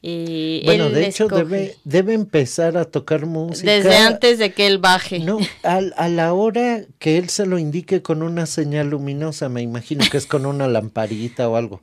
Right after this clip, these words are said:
Speaker 2: porque el pianista no debe de verlo.
Speaker 1: No,
Speaker 2: Tiene
Speaker 1: no,
Speaker 2: que estar
Speaker 1: de
Speaker 2: de espaldas
Speaker 1: espaldas,
Speaker 2: siempre,
Speaker 1: claro.
Speaker 2: ¿no?
Speaker 1: Sí.
Speaker 2: Entonces, él, pues, ¿cómo le dice a qué hora entra? Pues con algún
Speaker 1: O le manda a
Speaker 2: una
Speaker 1: decir con el, con el
Speaker 2: Ujú.
Speaker 1: criado, con el mozo este.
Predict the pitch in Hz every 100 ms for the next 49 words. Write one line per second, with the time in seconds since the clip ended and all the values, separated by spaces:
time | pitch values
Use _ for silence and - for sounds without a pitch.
0 | - _ - 185 202 175 - 226 165 165
1 | 151 196 - 220 208 196 190 170 151 139
2 | 131 117 - - 196 214 240 180 208 220
3 | 180 170 170 156 175 151 139 139 127 147
4 | 165 175 113 110 175 202 - 165 160 175
5 | - - _ 151 139 165 151 185 180 175
6 | 156 147 120 131 127 - 180 175 170 156
7 | 143 170 - 170 156 165 165 156 151 156
8 | 180 190 143 - - 127 123 120 123 117
9 | 147 139 139 131 117 107 101 - - -
10 | 196 208 220 226 233 220 - 202 190 190
11 | 170 151 143 - - - 139 131 127 123
12 | 147 139 147 147 147 131 120 120 120 117
13 | 139 143 - 127 143 -